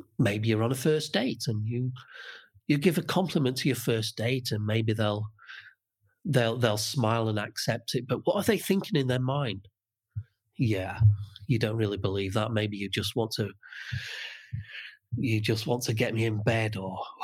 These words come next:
<laughs> you don't know what their internal voice is telling them. But a surface level compliment, a mechanical compliment, usually invites that negative kind of internal chatter,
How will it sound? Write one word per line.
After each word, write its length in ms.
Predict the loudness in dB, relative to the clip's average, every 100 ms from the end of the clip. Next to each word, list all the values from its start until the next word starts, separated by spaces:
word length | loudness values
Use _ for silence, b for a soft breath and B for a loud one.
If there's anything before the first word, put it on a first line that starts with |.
| 0 0
<laughs> 440 | 0 0 0 -2 B B B B B B B B _ 4
you 160 | 6
don't 220 | 6 2
know 80 | 2
what 280 | 2 0 2
their 180 | 2 2
internal 480 | 0 0 2 2 0
voice 320 | -2 -2 -4
is 120 | -4
telling 400 | 0 0 0 -2
them. 280 | -4 -6 -4
But 160 | -4 -4 _ _ _ _ _ _ B B B B _ 2
a 60 |
surface 680 | 2 2 4 2 2 -2 2
level 360 | 0 2 0 0
compliment, 800 | 0 0 2 0 0 -2 -4 -10 -4 -2
a 60 |
mechanical 640 | 0 0 0 -2 0 0 0
compliment, 720 | 0 0 0 0 0 -2 -2 -2 -2 B B B B B B
usually 1000 | 2 4 4 4 4 2 2 2 0 -6 _ _ _ 0
invites 580 | 2 2 2 2 0 0
that 260 | -2 0
negative 720 | 0 0 0 0 0 -2 -2
kind 300 | 0 0 0
of 100 | 0
internal 460 | -2 0 0 -2 -2
chatter, 480 | -2 -2 0 -2